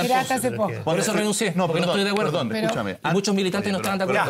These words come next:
Speaker 2: oye, ¿podía escuchar? Porque si no,
Speaker 3: Sí,
Speaker 2: era
Speaker 3: tranquilo.
Speaker 2: fácil decir,
Speaker 3: Tranquilo.
Speaker 2: escuchemos a todo el mundo, tú no escuchabas a
Speaker 3: Es que
Speaker 2: nadie,
Speaker 3: no afirmes
Speaker 2: Jorge.
Speaker 3: cosas que no son.
Speaker 2: No, pero es que el momento en que se firmó el acuerdo de la oposición
Speaker 3: Sí.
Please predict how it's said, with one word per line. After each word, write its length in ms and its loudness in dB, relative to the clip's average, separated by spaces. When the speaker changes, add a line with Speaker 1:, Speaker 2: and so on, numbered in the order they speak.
Speaker 2:
oye, 60 -2
¿podía 140 2
escuchar? 360 -2
Porque 220 -6
si 140 -6
no, 100 0
Speaker 3:
Sí, 80 -2
Speaker 2:
era 80 -2
Speaker 3:
tranquilo. 160 0
Speaker 2:
fácil 240 -2
decir, 220 0
Speaker 3:
Tranquilo. 260 -6
Speaker 2:
escuchemos 480 -2
a 40 -4
todo 100 0
el 80 -2
mundo, 180 -2
tú 80 -2
no 60 0
escuchabas 260 -2
a 40 2
Speaker 3:
Es 40 2
que 60 2
Speaker 2:
nadie, 100 2
Speaker 3:
no 60 -2
afirmes 240 -4
Speaker 2:
Jorge. 60 -6
Speaker 3:
cosas 160 -6
que 100 -8
no 60 -6
son. 140 -12
Speaker 2:
No, 140 0
pero 120 -2
es 60 -6
que 220 -6
el 60 -2
momento 360 -2
en 60 -8
que 80 -8
se 140 -6
firmó 340 -6
el 100 -2
acuerdo 360 -4
de 60 -4
la 80 0
oposición 520 -10
Speaker 3:
Sí. 60 -12